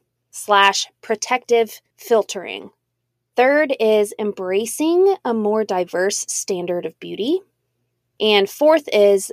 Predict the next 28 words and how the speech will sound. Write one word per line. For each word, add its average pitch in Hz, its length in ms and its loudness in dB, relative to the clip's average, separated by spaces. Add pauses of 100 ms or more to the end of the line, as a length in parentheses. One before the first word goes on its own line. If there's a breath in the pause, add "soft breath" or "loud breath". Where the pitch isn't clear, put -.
(100)
belief 226 460 -2
in 220 140 -2
a 196 40 -2
higher 185 380 0
power 185 720 -2
that - 160 -2
creates 202 580 -2
each - 280 -8
person 175 460 -6
to - 100 -10
be 147 360 -8 (140)
unique. 156 580 -12 (840)
So - 380 -2 (460)
I'm 359 80 0
gonna 494 180 4
go - 100 4
backwards, 285 560 -2
and 262 120 0
I'm 254 120 0
just 294 200 -8
gonna 311 160 -2
kinda 294 240 0
start - 400 0
on 240 140 0
this 220 180 -4
last 170 320 -6
one 320 200 0
because 220 760 0